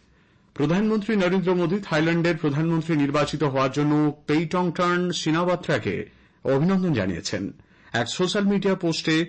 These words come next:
প্রধানমন্ত্রী তাঁর সাফল্য কামনা করেছেন। ভারত ও থাইল্যান্ডের মধ্যে দ্বিপাক্ষিক সম্পর্ককে সুদৃঢ় করার লক্ষ্যে তিনি সিনাওয়াত্রার সঙ্গে কাজ করার আশা প্রকাশ করেছেন।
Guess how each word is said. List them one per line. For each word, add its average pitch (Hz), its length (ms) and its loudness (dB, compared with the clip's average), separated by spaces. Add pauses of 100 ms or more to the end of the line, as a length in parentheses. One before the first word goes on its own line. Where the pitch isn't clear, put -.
(200)
প্রধানমন্ত্রী 139 560 0
তাঁর 143 200 -2
সাফল্য 165 460 -4
কামনা 147 280 -2
করেছেন। 87 420 -4 (520)
ভারত 113 300 -2
ও 120 60 -2
থাইল্যান্ডের 139 540 -2
মধ্যে 151 200 0
দ্বিপাক্ষিক 120 440 -4
সম্পর্ককে 117 680 -4 (340)
সুদৃঢ় 165 520 0
করার 165 300 -2
লক্ষ্যে 165 320 -2 (400)
তিনি 147 220 2 (500)
সিনাওয়াত্রার 180 720 -2
সঙ্গে 180 220 -2
কাজ 120 260 -2
করার 101 280 0 (340)
আশা 135 260 -6
প্রকাশ 87 360 -6
করেছেন। 101 420 -4